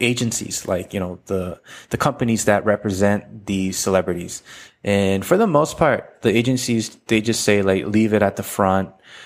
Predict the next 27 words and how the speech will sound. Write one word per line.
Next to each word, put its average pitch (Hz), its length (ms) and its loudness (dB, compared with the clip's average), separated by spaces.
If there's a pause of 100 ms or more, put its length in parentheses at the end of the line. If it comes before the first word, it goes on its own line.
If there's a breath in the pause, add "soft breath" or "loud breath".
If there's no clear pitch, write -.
(220 loud breath)
uh, 92 240 2
with 98 100 -2
the 95 80 -2
front 98 300 -2
desk, 92 380 0
and 92 100 -2
then 90 260 -4
the 101 120 -2
celebrity 98 280 2
have - 60 -14
to - 80 -10
come 95 160 -2
pick 101 220 -4
it 92 80 2
up 90 240 0
or, 87 320 0 (340 loud breath)
uh, 90 160 2
the 92 100 0
manager. 92 600 0 (260 soft breath)
So, 90 420 0
I 107 60 -6
mean, 104 240 2
if 123 180 0
you 151 80 2
wanna 151 140 4
send 135 460 0
some 107 480 0